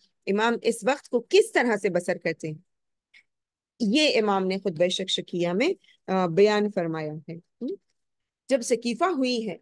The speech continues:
<clears throat> अव्वलन जब रसूलुल्लाह की शहादत, रसूलुल्लाह की वफात वाक़ई हुई है, उनके गुस्ल व कफन व दफन को तर्क करके लोग सकीफा में इकट्ठा हो गए और अली अलैहिस्सलातु वस्सलाम के हक को बाकायदा गस्ब किया गया।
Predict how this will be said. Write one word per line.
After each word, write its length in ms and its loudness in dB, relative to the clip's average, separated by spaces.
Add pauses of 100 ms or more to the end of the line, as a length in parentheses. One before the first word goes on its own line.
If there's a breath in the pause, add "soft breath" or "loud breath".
(160)
<clears throat> 400 0 (100)
अव्वलन 420 0 (680)
जब 100 -4
रसूलुल्लाह 540 -2
की 160 -6
शहादत, 540 -2
रसूलुल्लाह 460 -4
की 180 -8
वफात 500 -4
वाक़ई 380 0
हुई 300 -4
है, 200 -4
उनके 300 -4
गुस्ल 360 -2
व 100 2
कफन 360 -6
व 120 -4
दफन 320 -4
को 120 -4
तर्क 400 0 (160)
करके 400 -4
लोग 240 -4
सकीफा 400 -8
में 120 0
इकट्ठा 320 -4 (120)
हो 60 -10
गए 160 -14 (680)
और 180 -4 (260)
अली 160 0
अलैहिस्सलातु 500 -2
वस्सलाम 360 -4
के 140 -2
हक 340 -6 (120)
को 120 -2
बाकायदा 520 -2
गस्ब 360 -6
किया 160 -6
गया। 300 -12